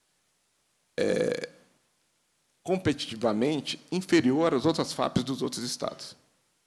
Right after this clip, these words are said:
finep, a grande financiadora de projetos, financia obras de infraestrutura. Né? A, a fapesp financia obra de infraestrutura.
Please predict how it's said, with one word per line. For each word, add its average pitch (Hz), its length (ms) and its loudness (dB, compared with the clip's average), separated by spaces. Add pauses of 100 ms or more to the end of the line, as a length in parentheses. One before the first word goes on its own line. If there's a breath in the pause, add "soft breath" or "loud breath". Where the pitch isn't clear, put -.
(880)
finep, 143 520 6
a 139 80 6
grande 160 280 2
financiadora 123 560 4
de - 80 -4
projetos, 165 520 2 (100)
financia 208 840 2 (880)
obras 120 340 4
de 113 80 -4
infraestrutura. - 680 -6 (1300)
Né? 139 340 -2 (300 loud breath)
A, 110 360 -6
a - 20 -6
fapesp - 680 4
financia 190 920 0
obra 113 400 6
de 104 160 -2
infraestrutura. - 680 -8